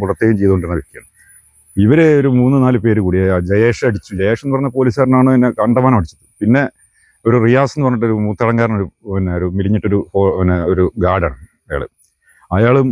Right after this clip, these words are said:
പിന്നെ, പിന്നെ, അങ്ങനെ ഈ, ഈ വളരെ ശരീ-, മെലിഞ്ഞ ശരീരപ്രകൃതിയാണെങ്കിലും അവൻ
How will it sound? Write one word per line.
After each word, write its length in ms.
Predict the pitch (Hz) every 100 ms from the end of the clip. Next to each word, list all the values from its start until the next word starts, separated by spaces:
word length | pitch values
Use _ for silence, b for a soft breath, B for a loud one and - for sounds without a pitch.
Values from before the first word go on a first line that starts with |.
| - 120
പിന്നെ, 460 | 107 104 101 95 90 82 92 95
പിന്നെ, 240 | 95 90 87 90
അങ്ങനെ 220 | 90 110 123
ഈ, 40 | 123 117 113 113
ഈ 20 | 117 117 120
വളരെ 200 | 113 131 107 107
ശരീ-, 220 | 117 110 110
മെലിഞ്ഞ 220 | 120 139 127
ശരീരപ്രകൃതിയാണെങ്കിലും 720 | 117 120 120 127 117 113 104 101
അവൻ 140 | 110